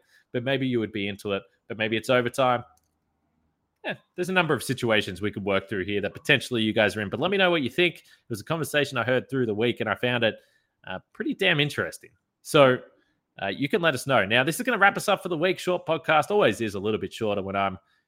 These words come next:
here on my own here, riding solo, but that's totally fine. I hope you guys stay safe. A lot going on at the moment. It sucks, uh,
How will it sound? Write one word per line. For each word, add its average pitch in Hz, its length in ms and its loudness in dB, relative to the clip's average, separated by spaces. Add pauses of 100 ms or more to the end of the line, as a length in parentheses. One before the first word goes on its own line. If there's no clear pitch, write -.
(380)
here 107 320 0 (100)
on 107 140 -4
my 95 260 -4
own 104 100 -4
here, 104 220 -4
riding 95 340 -2
solo, 107 380 0
but - 100 -8
that's 127 200 -8
totally 117 260 -4
fine. 110 380 -4 (960)
I - 20 -12
hope 123 160 -6
you 151 80 -8
guys 117 240 0
stay 113 180 -2
safe. 127 320 -2 (380)
A - 420 -16
lot 123 140 -4
going 120 220 2
on 113 120 0
at 110 120 -4
the 107 60 -12
moment. 107 340 -4 (400)
It - 120 -16
sucks, - 520 -4 (540)
uh, 92 580 -10